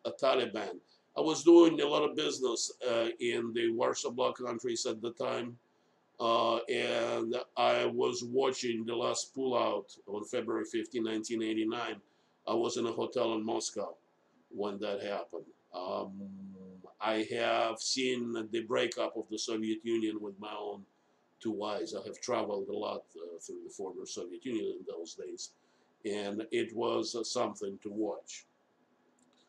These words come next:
So that program ends. So dates are very important.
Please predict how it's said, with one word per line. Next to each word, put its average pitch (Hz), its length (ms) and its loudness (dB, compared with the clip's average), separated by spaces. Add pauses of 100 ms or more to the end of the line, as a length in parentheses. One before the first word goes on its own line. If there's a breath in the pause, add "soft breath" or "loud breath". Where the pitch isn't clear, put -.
So 160 580 6 (1900)
that 170 400 8 (460)
program 131 680 6 (220)
ends. 104 380 0
So 101 400 -2 (300)
dates 160 280 6
are 139 100 2
very 147 200 0
important. 127 500 -4